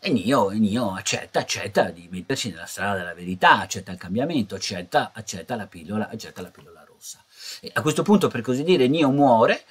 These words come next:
eh, si risveglia in quello che veramente è, in una botte, ehm, prima di li-, di, dentro, dentro un certo liquido, eh,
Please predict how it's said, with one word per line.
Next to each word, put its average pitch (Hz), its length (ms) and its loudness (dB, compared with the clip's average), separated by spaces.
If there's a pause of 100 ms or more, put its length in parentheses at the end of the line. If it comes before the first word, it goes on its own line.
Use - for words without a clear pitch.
(260)
eh, 107 420 -2
si 214 200 6
risveglia 156 800 6
in 110 200 4
quello 175 240 4
che 117 120 -2
veramente 127 520 2
è, 123 160 4
in 113 180 6
una 110 180 4
botte, 101 680 2 (180)
ehm, 92 680 -10 (240)
prima 98 300 -4
di 90 140 -4
li-, 95 380 -2
di, 92 180 -10
dentro, 95 360 -4
dentro 95 280 -6
un 95 100 -6
certo 101 240 -6
liquido, 139 640 2 (240)
eh, 90 160 -14